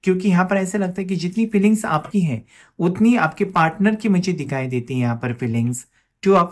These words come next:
Cups की एनर्जी यहाँ पर आई है। कैंसर, Pisces, Scorpio हो सकती है। यहाँ पर ऐसा लगता है ना कि अभी, आ,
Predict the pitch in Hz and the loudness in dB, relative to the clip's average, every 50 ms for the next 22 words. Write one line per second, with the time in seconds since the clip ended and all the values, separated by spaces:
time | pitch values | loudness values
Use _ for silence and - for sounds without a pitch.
0 | - - 170 170 175 - - - 196 175 160 147 147 151 147 147 - 160 147 139 | -2 0 0 0 0 -4 -8 -4 -2 -2 0 0 -2 -2 -4 -2 -2 -2 -2 0
1 | 131 131 131 135 131 127 120 120 120 120 120 120 123 120 117 120 _ _ _ _ | -2 -4 -4 -2 -2 0 0 0 0 0 0 0 -2 -2 -4 -4 _ _ _ _
2 | _ _ - 156 151 160 151 - 170 160 160 160 143 139 139 139 139 - 147 143 | _ _ -4 0 0 0 0 0 -2 -4 -2 -2 -4 -2 -2 -4 -4 -6 -8 -8
3 | - - 143 135 135 131 131 147 143 143 143 139 139 139 - - 123 - - 123 | -6 -4 -2 -2 -2 -2 -4 -4 -4 -2 -2 -2 -4 -6 -6 -8 -8 -6 -4 -4
4 | 120 120 - - - - _ - - 175 185 202 202 214 208 185 185 185 185 175 | -4 -4 -6 -20 -20 -20 _ 0 4 4 4 4 4 2 0 0 0 0 -2 -2
5 | 165 - - 156 156 147 147 151 156 151 - 185 - - 139 139 151 156 160 165 | -2 -2 -2 -2 -2 0 0 -2 -4 -4 -6 -8 -6 -4 -4 -2 0 0 0 -2
6 | 165 _ _ _ _ _ _ _ _ _ _ _ _ _ _ - 143 | -4 _ _ _ _ _ _ _ _ _ _ _ _ _ _ -2 0